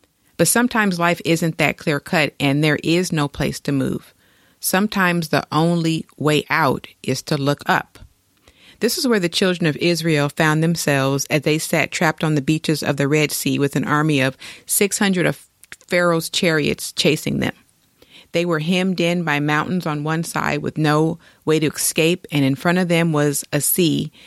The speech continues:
that at its widest point was two hundred and twenty miles across to dry land.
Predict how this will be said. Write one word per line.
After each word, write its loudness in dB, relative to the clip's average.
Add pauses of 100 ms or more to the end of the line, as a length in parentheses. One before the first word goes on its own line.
(200)
that 2
at 0
its 0
widest 0
point 0
was -2
two 0
hundred 0
and -2
twenty 0
miles 0
across -2
to 0
dry 0
land. 0